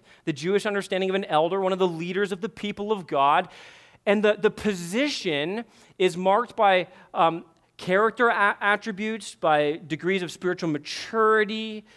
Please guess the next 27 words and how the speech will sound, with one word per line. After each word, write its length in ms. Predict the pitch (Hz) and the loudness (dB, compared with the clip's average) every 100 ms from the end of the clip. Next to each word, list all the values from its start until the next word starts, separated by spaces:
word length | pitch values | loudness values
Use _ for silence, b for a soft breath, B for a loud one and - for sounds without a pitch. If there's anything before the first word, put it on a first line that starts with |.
| b b | b b
And 140 | 156 | -6
you 60 | 180 | -2
can 120 | 185 | -2
read 140 | 175 | 2
about 160 | 165 180 | 2 2
it, 80 | 180 | 0
First 240 | 180 170 | -6 -4
Timothy 260 | 180 170 175 | -4 -4 -4
chapter 260 | 170 147 | -4 -4
three, 280 | 139 170 175 | -6 -6 -4
Titus 500 | 165 170 170 - - _ | -2 -2 -4 -8 -16 _
one. 380 | 151 151 160 165 | -8 -4 -2 -2
They 100 | 160 | -4
give 200 | 139 151 | -4 -6
you 140 | 160 151 | -4 -4
a, 140 | 147 | -4
a 20 | |
list 320 | 139 147 165 | -4 -2 -4
of 80 | 170 | -6
what 160 | 143 156 | -8 -6
that's 220 | 165 160 | -6 -8
supposed 320 | - 160 156 | -10 -10 -8
to 60 | 156 | -8
look 260 | 143 139 | -8 -8
like. 400 | 143 139 147 _ _ _ _ _ _ _ _ _ _ _ _ _ _ _ b b b b b b b b b b _ | -8 -10 -12 _ _ _ _ _ _ _ _ _ _ _ _ _ _ _ b b b b b b b b b b _
But 100 | 180 | -6
these 240 | 226 247 | 0 0